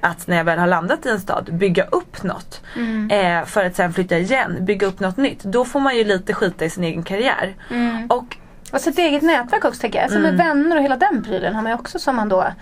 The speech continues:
Speaker 1: När vi skrev det här vänskapsinlägget på bloggen
Speaker 2: Mm.
Speaker 1: med att man skulle hitta nya kompisar,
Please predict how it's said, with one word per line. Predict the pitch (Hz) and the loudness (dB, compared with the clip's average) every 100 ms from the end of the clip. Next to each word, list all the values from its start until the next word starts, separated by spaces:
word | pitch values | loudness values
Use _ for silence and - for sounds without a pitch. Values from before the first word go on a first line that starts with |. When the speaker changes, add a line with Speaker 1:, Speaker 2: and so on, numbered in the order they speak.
| - - - | -14 -16 -6
Speaker 1:
När | 233 254 | -2 2
vi | 330 | 2
skrev | 294 - 214 | 0 0 0
det | 196 | 2
här | 175 175 | 2 2
vänskapsinlägget | 190 208 175 180 - 208 262 - - | 2 0 -2 -6 -4 0 0 0 -2
på | - | -4
bloggen | 202 202 - - 185 - | 0 2 0 -4 -6 -2
Speaker 2:
Mm. | 254 285 330 - - | 2 2 2 -6 -8
Speaker 1:
med | 196 208 180 170 | 0 2 2 2
att | 170 | 0
man | 170 | 0
skulle | - 170 | 0 0
hitta | 180 175 160 | 0 0 2
nya | 170 156 | 2 2
kompisar, | 180 359 - 151 - - | 2 0 0 -4 -2 -2